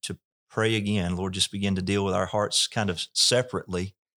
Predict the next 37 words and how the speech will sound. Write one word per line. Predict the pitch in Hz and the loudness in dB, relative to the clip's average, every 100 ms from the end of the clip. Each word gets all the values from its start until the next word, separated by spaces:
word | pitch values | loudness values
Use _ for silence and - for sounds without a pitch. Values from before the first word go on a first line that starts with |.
| _ _ | _ _
Uh, | 87 90 | -6 -2
we | 98 | 0
sat | 120 | 2
down | 104 101 | 2 0
for | 98 | 0
supper | - 113 104 101 | 0 0 0 -2
one | 95 92 | -2 -2
night | 98 98 98 | -2 -2 -2
and | 92 95 | -2 -4
the, | - | -8
the | - | -10
topic | - 101 - - | -4 -4 -4 -8
came | 101 92 | -4 -2
up, | 92 95 - | 0 -2 -2
and | 92 98 | -6 -6
it | 101 | -4
was | 92 | -4
clear | - 120 113 98 | -4 -2 -2 0
that | 92 113 | -2 -4
God | 107 98 | -2 -2
had | 95 | -2
been | 95 95 | -4 -4
working | 101 - 92 | -6 -4 -4
on | 85 | -4
her | 98 92 98 - _ _ _ - | -2 -2 -2 -6 _ _ _ -2
just | 117 - | 0 2
as | 98 92 - - | 2 2 0 -4
he | 98 101 | -6 -4
had | 98 | -2
been | 95 | -4
working | 92 101 - 92 | -2 -4 -4 -4
on | 87 85 90 | -4 -4 -6
me. | 101 107 90 90 - _ _ _ | -4 -2 -2 -6 -10 _ _ _
And, | 92 90 | -4 -2
and | 101 | 0
even, | 113 101 92 | 0 0 -2
uh, | - 90 85 | -2 -4 -4